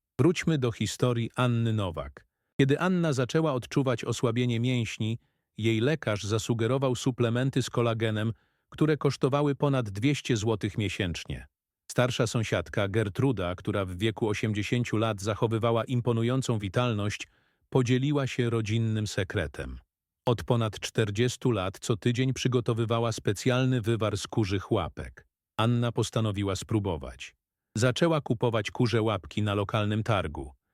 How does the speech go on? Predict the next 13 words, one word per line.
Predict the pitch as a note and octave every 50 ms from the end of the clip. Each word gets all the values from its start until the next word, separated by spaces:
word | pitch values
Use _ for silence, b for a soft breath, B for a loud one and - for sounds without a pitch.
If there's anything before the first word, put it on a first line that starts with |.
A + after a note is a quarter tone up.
| _ _ _ - -
Kilogram | D#3+ F3+ G#3 F3+ F3 E3 D3+
kosztował | C#3 - C3+ - - D3 C3+ C3 C3 B2+
zaledwie | A#2+ A#2+ B2 A#2 A#2+ A#2 G#2+ G2+ A#2 A2
dziesięć | G#2+ A#2+ A2+ - - A2+ G#2+ F2+ G2
złotych, | G2 G#2+ A2 G2 E2+ - E2 D#2+ D#2+ - _ _ _ _ _ _ -
co | - C3+ B2+
wystarczało | A#2 C3 - - B2+ A2+ A2 - - C#3 C3 B2 A#2 A2+
na | G#2+ G#2
przygotowanie | - - - A#2 A#2 A2+ G#2 A#2+ A2+ A2+ A#2 A#2 A#2 A2+
wywaru | G2+ A2+ A2+ G2+ A2+ G#2 G2+ G#2+
na | G#2+ G#2 G2+
cały | F#2 - A2 G2+ G2+ F#2+
tydzień. | - - F#2+ D#2+ - D#2 C#2 C2+ C2